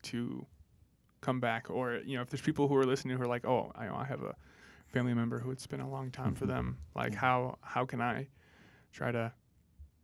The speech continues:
Speaker 1: invite them without being like, "Oh, you, you gotta go, go to confession, gotta
Speaker 2: Yeah,
Speaker 1: get ready,"
Speaker 2: yeah.
Speaker 1: you know?
Speaker 2: Yeah.
Speaker 1: And condemning them, I guess.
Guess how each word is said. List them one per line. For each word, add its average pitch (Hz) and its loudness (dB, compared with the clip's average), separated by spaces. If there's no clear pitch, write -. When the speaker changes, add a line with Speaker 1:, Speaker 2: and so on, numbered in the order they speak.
Speaker 1:
invite 131 8
them 120 2
without 120 -2
being 120 0
like, 117 -2
"Oh, 151 6
you, 180 2
you 160 -10
gotta 143 0
go, 147 2
go 143 0
to 156 2
confession, 147 2
gotta 104 2
Speaker 2:
Yeah, - 0
Speaker 1:
get 139 2
ready," 151 2
Speaker 2:
yeah. - -2
Speaker 1:
you - -6
know? 120 -4
Speaker 2:
Yeah. 104 2
Speaker 1:
And 131 -6
condemning 117 -2
them, 120 -4
I 120 -6
guess. 127 -8